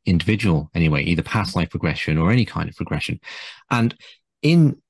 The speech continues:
in doing research for the podcast on memory, um, I did encounter people who certainly professed that they had been damaged, uh, by regression, not so much past life regression, but therapists regressing them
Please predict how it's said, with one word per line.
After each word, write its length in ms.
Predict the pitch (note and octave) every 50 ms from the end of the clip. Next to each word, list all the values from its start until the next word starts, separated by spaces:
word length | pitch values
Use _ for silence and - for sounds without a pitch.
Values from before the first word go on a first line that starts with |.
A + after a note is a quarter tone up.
| _ _ _ _ -
in 120 | C3+ C3+
doing 240 | B2+ C3+ B2 A2 G2
research 480 | G2+ B2+ C3+ - - G2+ F2+ E2+ - -
for 400 | - - F#2+ F2+ F2 E2+ D#2 - _ _ _ _ _
the 80 | - F2
podcast 600 | - - A2 G#2+ - - - G2 E2 D#2 - - -
on 400 | F#2 F2 E2+ E2 E2 D#2+ D#2 - _ _ _ _ -
memory, 580 | E2+ E2 F#2 A2+ C3 C3+ A2+ D2+ B1+ - - _ _ - - - - _ -
um, 180 | - G#2 G2+ - -
I 100 | - A2
did 160 | A2 D3 E3
encounter 320 | E3+ C#3+ A#2 A2+ G2+ E2+ D#2
people 460 | - E2 C#2+ - - D2+ D2 - _ _ _ -
who 280 | A2 G#2 G2+ G2+ -
certainly 400 | - - - B2+ B2+ B2 A#2 A2
professed 640 | F#2 - F2 - F2+ G#2+ E2+ D#2 D#2 - - - - -
that 160 | F#2 F2+ -
they 160 | G#2+ G#2 G#2
had 260 | F2+ E2+ G2 F2+ -
been 340 | - G#2 G2 F#2+ F#2 F2+ - - - D#2+
damaged, 640 | - - A2 B2+ C3 G#2 D2+ C#2 C#2 - - - - - _ _ _ _ _ -
uh, 100 | - -
by 420 | G2 - A2+ G#2+ G#2 G#2 G#2 G2+ -
regression, 540 | F#2+ G2 - A2 - - - - - - - C#3
not 220 | D3+ B2 E3 E3 D#3+
so 120 | - G#3
much 220 | F#3 E3+ D3+ -
past 300 | - - D#3 E3 D#3+ - -
life 140 | F#2 - -
regression, 460 | F#2 - E2+ D2 - - E2 E2+ G2+ - - - - - - _ -
but 180 | A2+ G#2+ G#2+ - _ _ _ _ _ _ _ _ _ _ _ _ _ _ _ _ _ -
therapists 640 | - - D3+ D3+ D#3 D3+ C#3+ - C3 A2+ - - - -
regressing 560 | G2+ G2 F2+ A2+ C3 B2 - - B2+ A2+ F#2
them 320 | D#2 D2 C#2 D2+ D#2+ -